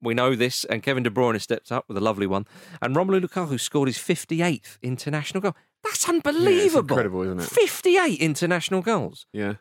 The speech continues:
Speaker 1: Not good enough for Ole Gunnar Solskjaer's Manchester United.
Speaker 2: Apparently not.
Speaker 1: Mm-hmm.
Speaker 2: I mean, he's been playing since he was very young, though, wasn't it? Uh, and playing, like, at a high level since he was
Speaker 1: Mm-hmm.
Speaker 2: very young. So that kinda makes a bit more sense. But still, it's impressive stuff.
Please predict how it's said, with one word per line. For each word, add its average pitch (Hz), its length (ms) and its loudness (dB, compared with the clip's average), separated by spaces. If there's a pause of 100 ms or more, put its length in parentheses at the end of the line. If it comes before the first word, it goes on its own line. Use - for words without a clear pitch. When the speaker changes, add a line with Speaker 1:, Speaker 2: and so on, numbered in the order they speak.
Speaker 1:
Not 151 180 -2
good 175 120 2
enough 156 200 0
for 147 160 0
Ole 143 160 2
Gunnar 139 200 0
Solskjaer's 127 440 -2
Manchester 113 280 -6
United. 90 260 -8
Speaker 2:
Apparently 127 300 -2
not. 117 340 0 (100)
Speaker 1:
Mm-hmm. 92 260 -8
Speaker 2:
I 139 40 0
mean, 156 200 2
he's 165 180 0
been 139 120 0
playing 135 240 -2
since 120 160 -4
he 117 60 -4
was 104 100 -4
very 104 200 0
young, 101 260 -2
though, 90 220 -6 (280)
wasn't 92 200 -10
it? 92 160 -8
Uh, 98 300 -4
and 104 280 -2
playing, 101 320 0
like, 92 200 0
at 101 120 -2
a 80 40 -2
high 98 200 0
level 98 440 -4
since 98 200 -10
he 104 60 -8
was 87 80 -6
Speaker 1:
Mm-hmm. 85 40 -10
Speaker 2:
very 92 160 -8
young. 85 220 -10
So - 140 -8
that - 180 -4 (160)
kinda 113 140 0
makes 101 180 -2
a 104 80 -2
bit 113 140 0
more 90 180 -6
sense. - 320 -10
But - 120 -18
still, 95 280 -6
it's - 160 -6
impressive 104 480 -4
stuff. - 260 -4